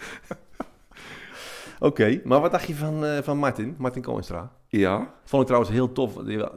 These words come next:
Speaker 1: we, dat we die als laatste gast hadden.
Speaker 2: Ja.
Speaker 1: Martin Koenstra, toch wel het gezicht van, eh, van, eh,
Speaker 2: Royal
Speaker 1: Royal
Speaker 2: Mission.
Speaker 1: Mission. Ehm, en, en ook echt wel kwetsbaar was. En, en ja, op een gegeven moment vertelde over dat hij ook gepest is.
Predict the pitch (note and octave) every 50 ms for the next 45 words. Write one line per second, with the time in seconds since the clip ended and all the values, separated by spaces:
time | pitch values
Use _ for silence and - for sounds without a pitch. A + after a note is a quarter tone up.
0 | G2+ G2 F#2+ G2+ G#2 F#2 F#2 G2+ G#2 G#2 G#2 G2+ G2 F#2+ G2 G2 G#2 A2 C3 C#3
1 | B2+ - - - F#2 F2 D#2 D#2+ - - - - D#2 E2 - - A2 A#2+ - G3
2 | A3+ _ _ _ - - G2+ G#2 - - - _ _ _ _ _ _ - G#2+ A2+
3 | A2+ A2+ G2+ G2 - G#2 A2 A2+ A2 - G#2 G#2+ G2+ G2+ - A#2+ G2 F#2 G2 F#2+
4 | F#2+ F#2 - - F2 F2 A#2+ A#2 - - - G2 F#2 F#2 F#2 F2+ F2 F2 E2+ F2
5 | F2 F2 E2+ - - - E2+ F2+ F2+ F#2 F#2 D#2+ E2+ F2 E2+ F2 C3+ - C#3+ G#2+
6 | F#2+ F2 F2 F2 - - - F#2+ G#2 A2+ A#2 _ _ _ _ _ _ _ _ _
7 | _ _ _ _ _ - - _ - G2+ F#2+ F#2 F#2 F#2 F2+ F2 E2+ - _ _
8 | _ _ _ _ _ _ _ _ _ _ _ _ _ _ _ - - G2+ G2+ -
9 | - - A2+ A2 - - - - - - A2+ - - G#2+ F#2+ F#2 - A2 G#2 F#2+
10 | F#2 G2 F#2+ F2+ E2+ D#2+ D#2 G2+ - - - - - - F2+ F#2 F2+ - - F#2+
11 | F#2 F2+ F2 - - - G2+ G#2 F#2 D#2+ D#2+ - - - - F#2+ F2 F2 F#2+ F#2+
12 | F#2 - - F#2 - A2 G#2+ G#2 G2 G2 - F2 F#2+ F#2+ F#2+ F2 F2+ F2+ F2 E2+
13 | F#2 F#2+ - _ _ _ - G2 F#2+ F2+ - G2+ - - G#2+ C#3 - - - -
14 | E3 D3 G#2+ - - - - - - _